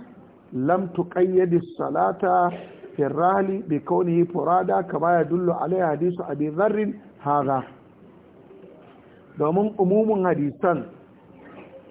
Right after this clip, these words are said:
watan bai ƙayyade ita sallah a masaukinka ba, ta zamowar a kai ɗaya ka yi ta kamar yanda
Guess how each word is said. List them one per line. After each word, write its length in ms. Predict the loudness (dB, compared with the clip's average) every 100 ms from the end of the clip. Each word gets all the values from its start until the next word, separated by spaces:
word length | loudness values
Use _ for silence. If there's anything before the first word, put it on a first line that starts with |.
| -4
watan 480 | 0 2 2 -2 2
bai 180 | 2 2
ƙayyade 760 | 0 0 0 2 2 2 -2 -6 -14 -18 2
ita 260 | 2 4 0 0
sallah 640 | -2 0 2 4 2 -2 -10 -20 -20 -20 -20 -20 -20 -6
a 140 | -2 0
masaukinka 760 | 0 0 -2 0 -2 -4 -6 -10
ba, 160 | -12 -18 -20 -20 -20 -20 -20 -20 -20 -20 -20 -20 -20 -20 -20 -2
ta 120 | 0
zamowar 640 | 2 2 4 6 4 2 -2
a 100 | -6
kai 300 | -4 0 2
ɗaya 340 | 2 4 4 2
ka 100 | 0
yi 180 | 0 -2
ta 240 | -2 -2 -8 -20 -20 -20 -20 -20 -14
kamar 300 | -6 0 6
yanda 460 | 8 6 4 0